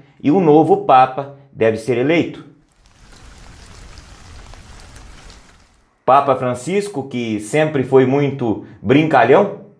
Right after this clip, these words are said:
complementou ao repórter que agora que o mundo sabe da existência de uma carta de demissão,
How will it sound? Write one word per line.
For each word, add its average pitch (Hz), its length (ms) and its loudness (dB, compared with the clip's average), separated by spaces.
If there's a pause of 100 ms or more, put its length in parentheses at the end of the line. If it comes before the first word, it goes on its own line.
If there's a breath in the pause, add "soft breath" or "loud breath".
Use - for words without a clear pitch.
(880)
complementou 214 720 4
ao 214 60 4
repórter 185 800 0
que 175 180 -2
agora 170 400 2
que 185 160 -8
o 160 80 0
mundo 175 440 -2
sabe 139 600 0 (260 soft breath)
da 113 140 -2
existência 135 720 -6
de 117 100 -6
uma 123 180 0
carta 170 520 0
de 127 120 -6
demissão, 139 760 -2